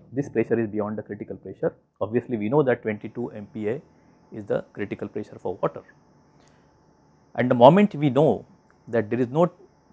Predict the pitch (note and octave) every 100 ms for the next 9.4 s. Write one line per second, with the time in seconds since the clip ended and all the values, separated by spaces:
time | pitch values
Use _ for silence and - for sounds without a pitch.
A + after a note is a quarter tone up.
0 | _ _ _ _ _ F#3 F#3 - C#3+ C#3
1 | B2 B2 C#3 A2+ - D#3 D#3+ C3+ G#2 G2+
2 | F#2 F#2 - - - D3+ - - - -
3 | A2 B2+ D3 B2+ A2+ - - G#2 - A#2+
4 | C3 - _ _ _ _ _ _ _ _
5 | _ - A#2+ A#2+ B2+ C3+ - F3 E3+ -
6 | A2+ A2+ D3 A2 F#2 A2 - _ _ _
7 | - A2 A2 D3 C#3 B2+ B2 D#3+ E3+ -
8 | C#3+ - A#2+ C3 C#3+ E3 - F3+ E3 C#3+
9 | - A2 G2 G#2